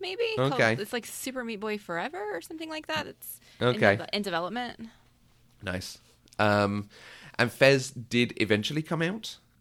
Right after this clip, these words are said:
Speaker 2: and was very successful. It won the Independent Game Award for Best Game, uh, which is, like, the, the top thing you can get as an indie game. It beat Spelunky, which is wrong, frankly.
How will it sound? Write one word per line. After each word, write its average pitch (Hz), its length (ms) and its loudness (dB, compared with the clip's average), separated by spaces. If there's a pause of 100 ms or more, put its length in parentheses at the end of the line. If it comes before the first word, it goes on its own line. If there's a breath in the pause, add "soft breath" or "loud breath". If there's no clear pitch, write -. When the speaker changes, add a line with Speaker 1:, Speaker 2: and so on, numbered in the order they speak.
Speaker 2:
and 127 160 4
was 117 120 0
very 113 120 6
successful. 123 520 0
It - 200 0
won 104 340 2
the 104 360 4
Independent 101 460 0
Game 104 400 2
Award 104 460 -2 (300)
for 98 220 -2
Best 95 240 -4
Game, 101 300 0 (720 loud breath)
uh, 87 180 -2
which 98 160 0
is, 98 160 -2
like, 90 160 2
the, 120 220 -6 (100)
the 175 140 -4
top - 380 -4 (360)
thing 87 300 -4
you 90 80 -6
can 95 100 -8
get 85 180 0
as 90 60 -6
an 90 80 -6
indie 87 180 -4
game. 85 220 -4 (840 loud breath)
It 123 160 6
beat 120 180 4
Spelunky, 95 560 0
which - 180 -6
is 90 100 -2
wrong, 85 240 -4 (180)
frankly. 80 500 -8